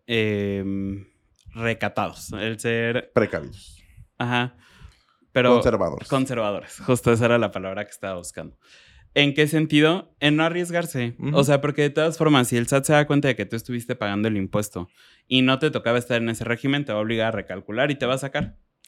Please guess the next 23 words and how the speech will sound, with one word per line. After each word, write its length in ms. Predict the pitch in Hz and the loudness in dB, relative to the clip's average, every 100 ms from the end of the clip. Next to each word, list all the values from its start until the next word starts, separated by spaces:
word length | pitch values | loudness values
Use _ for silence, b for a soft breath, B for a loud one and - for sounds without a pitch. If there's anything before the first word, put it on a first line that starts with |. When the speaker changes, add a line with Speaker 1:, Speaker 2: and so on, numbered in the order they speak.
| _ _ | _ _
Speaker 1:
Y 140 | 147 160 | 2 4
nunca 240 | 151 147 | 6 4
más 140 | 135 131 | 2 2
te 60 | |
vas 140 | 120 120 | 0 0
a 100 | 117 | -2
poder 140 | 110 | -2
volver 280 | 110 107 110 | -2 -2 -2
a 60 | 107 | -2
meter. 340 | 107 120 - - - | -4 -6 -8 -20 -16
Speaker 2:
Sí, 200 | - 101 | -8 -4
¿no? 240 | 90 98 117 | 0 0 0
O 140 | 104 | 0
sea, 160 | 110 98 | 4 4
volvamos. 600 | 101 110 104 107 98 95 - | 4 2 2 0 -2 -8 -10
El 160 | 92 95 | -6 -6
episodio 320 | - 104 104 | 0 0 2
pasado 520 | 117 - 120 156 - - | 2 4 4 2 -4 0
Speaker 1:
Ujú. 220 | 131 117 | 0 2
Speaker 2:
hablamos 520 | 92 92 117 190 196 | 0 2 6 6 6
justamente 600 | 147 139 131 117 101 107 | 2 0 0 0 -4 -4
de 180 | 95 92 | -2 2
algo 400 | 90 98 98 - | 2 2 -2 -6